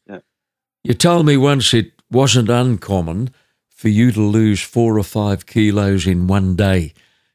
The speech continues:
Speaker 2: And I remember you telling me a story once that you're in the, in a Radox bath, uh, trying to get rid of that last couple, and you suddenly burst into tears.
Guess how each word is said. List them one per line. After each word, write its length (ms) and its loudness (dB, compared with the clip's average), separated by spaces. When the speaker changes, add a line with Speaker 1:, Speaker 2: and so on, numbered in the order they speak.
Speaker 2:
And 200 -10
I 60 -4
remember 280 0
you 140 2
telling 380 0
me 120 2
a 60 0
story 480 0
once 320 0
that 240 -4
you're 180 2
in 160 4
the, 120 0
in 160 0
a 80 2
Radox 720 0
bath, 460 -2
uh, 100 -2
trying 440 0
to 60 2
get 260 0
rid 160 2
of 100 -4
that 240 -2
last 400 -2
couple, 480 -4
and 180 -2
you 140 2
suddenly 540 0
burst 560 -2
into 180 0
tears. 560 -4